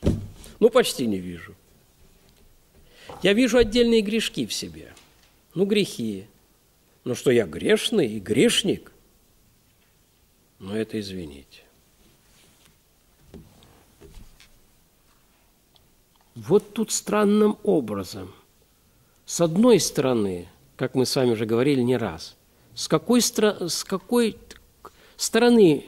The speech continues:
меня не коснись, всюду у меня оказываются болезни. Всюду болезни.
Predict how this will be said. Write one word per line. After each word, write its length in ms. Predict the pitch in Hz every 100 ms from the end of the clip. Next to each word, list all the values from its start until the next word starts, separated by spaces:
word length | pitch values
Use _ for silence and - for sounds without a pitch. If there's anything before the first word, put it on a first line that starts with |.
| -
меня 320 | 160 208 165
не 120 | 139
коснись, 640 | 135 165 - 254 262 - - _ _ _ _
всюду 400 | - - 277 226
у 40 | 202
меня 180 | 190 180
оказываются 600 | 180 165 165 - 151 151 - 135
болезни. 600 | 135 113 87 - 85 85 _ _ _ _ _ _
Всюду 320 | - 294 220
болезни. 440 | 131 110 95 82